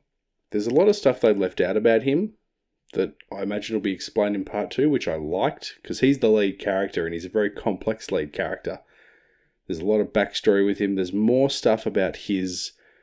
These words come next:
abilities, like how he's sort of seeing into the future, kind of, or he's just having these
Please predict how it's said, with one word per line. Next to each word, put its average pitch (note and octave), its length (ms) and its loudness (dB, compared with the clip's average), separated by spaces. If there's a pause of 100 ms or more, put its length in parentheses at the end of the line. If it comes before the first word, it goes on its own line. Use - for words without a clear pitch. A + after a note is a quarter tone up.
(500)
abilities, A#2+ 880 2 (100)
like - 220 -10
how G2+ 220 2
he's F#2 200 -4
sort F2+ 260 -6
of D2+ 60 -4
seeing G#2 360 0
into F#2+ 160 -2
the F2 100 -4
future, G2+ 600 -2 (100)
kind G2+ 320 -2
of, G2+ 220 -2
or F#2 160 -4
he's F#2 100 -6
just - 200 -10
having F#2 260 -2
these E2+ 280 -10